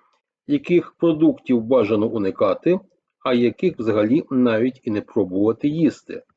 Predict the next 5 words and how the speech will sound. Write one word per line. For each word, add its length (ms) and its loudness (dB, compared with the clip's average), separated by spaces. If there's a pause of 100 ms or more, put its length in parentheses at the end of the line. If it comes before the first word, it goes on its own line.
(600)
І 80 -4
пам'ятайте, 680 0 (280)
діабет — 880 0 (640)
це 160 0
хвороба 720 2